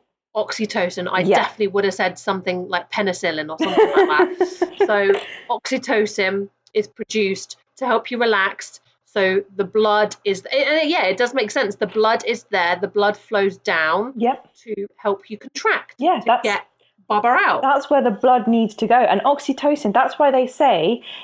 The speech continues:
Speaker 2: if you want to induce natural labor to have sex, because oxytocin is the hormone produced when you have an orgasm, 'cause it makes you feel so good. So you can actually have an orgasmic birth. I didn't know this.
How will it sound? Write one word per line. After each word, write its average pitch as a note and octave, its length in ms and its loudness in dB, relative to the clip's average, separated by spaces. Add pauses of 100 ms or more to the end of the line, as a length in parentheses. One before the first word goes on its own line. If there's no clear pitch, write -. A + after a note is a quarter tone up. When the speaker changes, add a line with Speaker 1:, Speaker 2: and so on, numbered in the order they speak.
(120)
Speaker 2:
if A3 180 -4
you B3 100 4
want A3+ 260 0
to - 180 -4
induce G#3+ 420 0
natural G#3 400 0
labor A3+ 280 2
to F#3 160 -8
have G3+ 220 -2
sex, - 540 -2 (420)
because G#3 340 -2
oxytocin A3+ 1080 -2 (120)
is F#3 460 2
the F3+ 560 0
hormone A3+ 340 2
produced G3 760 -2 (100)
when A3 180 0
you G3+ 100 2
have F#3+ 180 0
an G3 120 -2
orgasm, F3 540 0 (480)
'cause A3 180 -6
it G#3 100 2
makes G#3 260 0
you G#3 80 0
feel G#3 200 0
so F#3+ 240 0
good. G#3+ 380 0 (540)
So B3+ 80 -2
you A3 180 2
can B3+ 160 -2
actually A3 360 -2
have G#3 180 0
an G#3 60 2
orgasmic G3 640 0
birth. F3+ 340 2
I F#3+ 100 2
didn't F#3+ 220 0
know F#3+ 160 2
this. - 520 -4